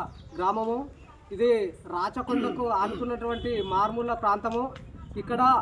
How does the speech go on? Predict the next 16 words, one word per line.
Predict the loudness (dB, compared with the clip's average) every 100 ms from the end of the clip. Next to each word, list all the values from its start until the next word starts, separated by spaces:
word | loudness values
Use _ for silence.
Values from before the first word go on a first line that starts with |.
| 0 -12 -16 -16 -16 -18 -18 -18 -16 -16 -16 -16 -16 -18 -20 -4
స్వాతంత్రం | -2 2 2 2 0 0
వచ్చిన | -4 -2 0
కాంచైనా | -2 -2 -4 -2 -2 -2
అప్పటి | -2 -2
నుంచి | -2 -4
అయినా | -6
ఇప్పటికీ | -6 -6 -4 -4 -4 -6 -18 -12 -4
మత | -4 -2
సంప్ర-, | 0 -2 -4 -8 -8 -8 -6
మత | -4 -2 0
సంస్ర-, | 0 0 0 0 -2 -4
మత | -6 -4
సంప్రదాయానికి | -2 0 -2 -2 -6 -4 -2 -2 -4 -10 -8 -2
అన్ని | -2 -2
కులాలకు, | 0 2 4 2 0 0
మతాలకు | 0 0 0 -2